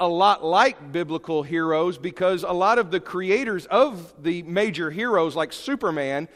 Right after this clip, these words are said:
in the nineteen thirties, were seventeen and eighteen-year-old young men. There were some young women who worked in comics in those days.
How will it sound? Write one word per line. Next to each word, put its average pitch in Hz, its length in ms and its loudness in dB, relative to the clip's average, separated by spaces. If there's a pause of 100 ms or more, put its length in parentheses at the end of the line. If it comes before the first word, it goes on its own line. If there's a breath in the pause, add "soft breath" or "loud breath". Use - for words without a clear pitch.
(140 loud breath)
in 170 120 -2
the 165 80 0
nineteen 196 400 -2
thirties, 180 680 -4 (760)
were 160 140 -2
seventeen 208 840 0
and 98 300 -10 (220)
eighteen-year-old 202 1160 -2 (1000 loud breath)
young 185 300 0
men. 202 560 -2
There 139 100 -4
were 156 80 -4
some 143 200 -6
young 170 260 -2
women 190 240 0
who 190 60 0
worked 185 260 -2
in 180 100 -8
comics 190 440 -2
in 185 100 -6
those 185 220 -4
days. 196 460 -2